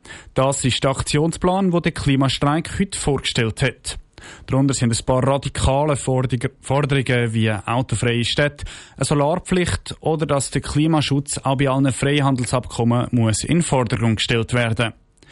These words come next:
Der Niki Stettler hat heute an der Online-Medienkonferenz teilgenommen und vor allem herausfinden, wie optimistisch die Klimastreiker sind, dass ihr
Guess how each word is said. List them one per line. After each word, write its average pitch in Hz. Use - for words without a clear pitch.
Der 104
Niki 110
Stettler 127
hat 113
heute 156
an 127
der 131
Online-Medienkonferenz 143
teilgenommen 160
und 151
vor 139
allem 165
herausfinden, 147
wie 170
optimistisch 170
die -
Klimastreiker 135
sind, 160
dass 110
ihr 117